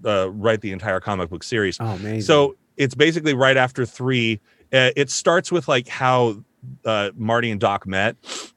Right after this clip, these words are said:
Speaker 1: and then it starts also with, like, younger Doc. He was part of, they say it in the, in, in the movie, or maybe they don't. It's, he was part of the Manhattan Project, like, building nuclear bombs. So, which is
Speaker 2: Mm-hmm.
Speaker 1: why the Libyans end up coming to him to, like, build bomb.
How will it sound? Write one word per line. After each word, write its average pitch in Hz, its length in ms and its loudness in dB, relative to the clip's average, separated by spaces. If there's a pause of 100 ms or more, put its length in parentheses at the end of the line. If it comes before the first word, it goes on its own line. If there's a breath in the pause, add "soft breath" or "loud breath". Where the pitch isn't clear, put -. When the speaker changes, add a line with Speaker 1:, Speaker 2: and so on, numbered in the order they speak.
Speaker 1:
and 123 160 2
then 117 120 2
it 120 80 -6
starts 120 280 0
also 117 260 -2
with, 101 240 -4
like, 104 180 0
younger 113 360 -2
Doc. 113 220 2
He 120 100 -8
was 104 100 -8
part 120 160 -2
of, 107 180 -2 (240)
they 117 140 -4
say 123 300 -2
it 107 80 -4
in 107 160 -4
the, 92 320 0
in, 95 180 -6
in 95 120 -8
the 92 60 -6
movie, 98 380 -4
or 90 140 -8
maybe 123 240 -8
they 101 100 -6
don't. 90 240 -4 (320 loud breath)
It's, 123 280 -2
he 147 200 -4
was 131 100 -2
part 135 200 0
of 120 40 -4
the 113 60 -4
Manhattan 117 480 -2
Project, 117 480 -2
like, 104 220 -4
building 104 260 -4
nuclear 101 320 -6
bombs. 104 380 -4
So, 107 60 -8
which 110 180 -6
is 101 60 -8
Speaker 2:
Mm-hmm. 101 60 -8
Speaker 1:
why 98 100 -2
the 90 100 -4
Libyans 95 440 -2
end 90 140 -2
up 92 140 -4
coming 95 260 -4
to 95 100 -2
him 92 140 -2
to, 87 80 -4
like, 82 200 -4
build 87 200 -4
bomb. 90 240 -4